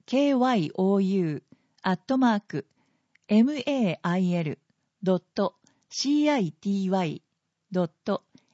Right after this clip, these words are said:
エフユーケーユーエスエイチアイエムエードットエフユーケーユーエスエイチアイエムエードットジェーピー。条例の手続きや運用など、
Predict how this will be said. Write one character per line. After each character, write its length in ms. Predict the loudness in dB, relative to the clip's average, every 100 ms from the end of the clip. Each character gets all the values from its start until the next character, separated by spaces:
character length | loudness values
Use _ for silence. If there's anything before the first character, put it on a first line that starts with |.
| -2
エ 100 | -2
フ 160 | 0
ユ 300 | 0 2 2
ー 40 | -2
ケ 280 | -2 0 0
ー 20 |
ユ 360 | 0 0 0
ー 60 | -2
エ 160 | -4 -4
ス 240 | -4 -4
エ 100 | -2
イ 100 | -2
チ 220 | -6 -4 -2
ア 80 |
イ 140 | 0 -2
エ 100 | 0
ム 180 | 2 2
エ 360 | 0 -2 -6
ー 160 | -12 _
ド 120 | -4
ッ 60 | -4 _
ト 180 | -6 -6 _ _ _ _ _
エ 120 | -4
フ 140 | -2 0
ユ 280 | 2 2 0
ー 40 |
ケ 300 | -2 0 0
ー 20 |
ユ 240 | 0 0 0 -2
ー 40 | -6 -4
エ 120 | -4
ス 220 | -2 0
エ 120 | 0
イ 80 | -2
チ 200 | -2 0
ア 80 | 2
イ 140 | 2
エ 100 | 2
ム 180 | 2 2
エ 360 | 2 -2 -4 -10
ー 20 | -4
ド 140 | -4
ッ 40 | -4 -2
ト 200 | -2 -2
ジ 140 | -4 -2
ェ 60 |
ー 40 | -2
ピ 380 | -4 -6 -6 -12
ー。 100 | _ _ _ _ _ _ _ _ _ _ _ _ _ _ _ _
条 260 | 2 4 4
例 200 | 2 2
の 160 | 0 -2
手 140 | -2
続 260 | -2 -2 -4
き 100 | 0
や 160 | 0
運 240 | 4 6 6
用 240 | 4 4
な 140 | 2
ど、 180 | 0 -4